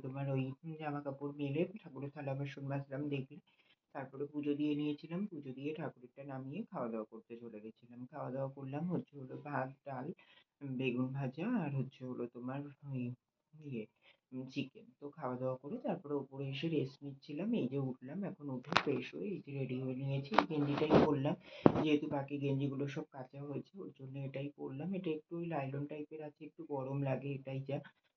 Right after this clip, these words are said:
তো ওগুলো কেচে দিলাম ওর জন্য, আজকে একটু পরে নিই, অসুবিধা নেই, তারপরে কালকে আবার ওইগুলো পরা যাবে এখন,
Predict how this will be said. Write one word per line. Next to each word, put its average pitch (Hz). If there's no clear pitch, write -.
তো -
ওগুলো 147
কেচে 143
দিলাম 143
ওর 143
জন্য, 139
আজকে 196
একটু -
পরে 139
নিই, 190
অসুবিধা 131
নেই, 160
তারপরে 147
কালকে 120
আবার 117
ওইগুলো 113
পরা 117
যাবে 113
এখন, -